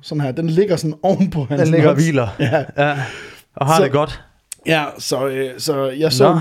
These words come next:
Speaker 1: jeg så lidt video derfra der, og jeg må sige, det var meget underwhelming, øh, hele det setup. Øh,
Speaker 2: <laughs>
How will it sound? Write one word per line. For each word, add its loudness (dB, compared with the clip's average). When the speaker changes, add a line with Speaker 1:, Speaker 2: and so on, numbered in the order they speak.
Speaker 1:
jeg 0
så 2
lidt -2
video -2
derfra -4
der, -2
og -8
jeg -4
må -6
sige, -6
det 0
var 0
meget -2
underwhelming, -2
øh, -2
hele 0
det -8
setup. -10
Øh, -6
Speaker 2:
<laughs> 2